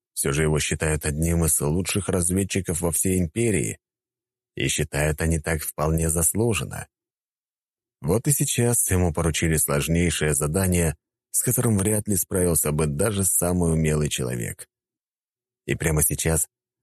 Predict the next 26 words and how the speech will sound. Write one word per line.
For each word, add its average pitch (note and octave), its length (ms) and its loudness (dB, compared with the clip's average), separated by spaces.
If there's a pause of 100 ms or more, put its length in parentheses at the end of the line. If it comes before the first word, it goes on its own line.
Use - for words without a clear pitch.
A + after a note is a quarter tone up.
(140)
он G2 180 0
приступил F#2+ 500 -2
к - 60 -14
выполнению. E2+ 720 -2 (1500)
Доппель D2+ 360 2
ещё D#2+ 200 2
немного D#2+ 380 2
посмотрел D#2+ 480 2
на D#2 100 2
дворец D#2 380 2
императора, D2+ 560 0 (420)
после A2+ 240 0
чего G#2 200 2
спокойно F#2+ 520 2
направился E2 500 2
прямо F#2 380 2
к D#2+ 60 -2
служебному D#2+ 580 2
входу. A1+ 480 -6 (880)
Задание D3 460 0
и D3+ 40 0
правда D3 380 0
непростое B2 600 2
даже E2 260 2
для D#2+ 180 2
него, F2+ 380 2